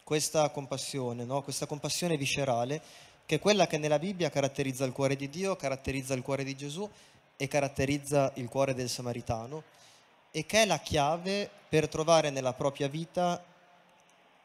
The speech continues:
la gioia, la, la felicità vera. Questa è l'esperienza continua che Mediterranea fa, che per quanto sia faticoso, sia difficile stare accanto agli ultimi, sia per gli attacchi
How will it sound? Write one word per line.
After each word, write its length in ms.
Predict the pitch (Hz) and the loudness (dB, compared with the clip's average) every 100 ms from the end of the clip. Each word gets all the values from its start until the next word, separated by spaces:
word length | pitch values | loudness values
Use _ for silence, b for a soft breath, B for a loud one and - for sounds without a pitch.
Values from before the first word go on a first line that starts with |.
| _ _ | _ _
la 180 | 135 135 | 2 2
gioia, 440 | 131 131 123 127 123 - - - - _ _ - | 2 -2 0 -2 -4 -6 -20 -20 -20 _ _ -2
la, 640 | 131 123 123 120 120 123 | 4 6 6 6 4 4
la 120 | 139 | 2
felicità 500 | 135 135 131 135 135 | 2 0 0 0 2
vera. 360 | 120 117 120 113 B B B B _ | 2 2 0 -2 B B B B _
Questa 360 | - 240 - 165 | 2 2 4 0
è 40 | |
l'esperienza 960 | 151 139 - 147 143 147 139 151 143 135 | 0 -2 0 0 0 -2 -4 0 0 0
continua 720 | 139 131 - 143 143 143 135 | -6 -8 -6 -4 0 0 0
che 120 | 147 | -4
Mediterranea 600 | 135 131 139 131 127 127 | -6 -6 0 2 2 2
fa, 200 | 127 113 B B B - | 2 0 B B B -12
che 140 | - | -6
per 160 | 160 185 | -2 0
quanto 340 | 202 240 208 | 2 2 0
sia 300 | 147 - 165 | -6 0 2
faticoso, 680 | 151 151 143 - 143 143 139 | 2 -4 -6 -4 -2 -2 -2
sia 160 | 131 147 | -4 -4
difficile 540 | 135 - 139 - 135 | -4 -8 -8 -4 -2
stare 240 | 127 147 139 | 4 6 6
accanto 300 | 143 135 143 | 2 -2 -2
agli 140 | 135 | -2
ultimi, 400 | 131 123 143 131 | -6 -6 -8 -4
sia 260 | - 170 165 | 2 4 4
per 180 | 156 | 0
gli 100 | 135 | -2
attacchi 600 | 131 - 185 151 - 131 | -4 6 6 6 -2 -8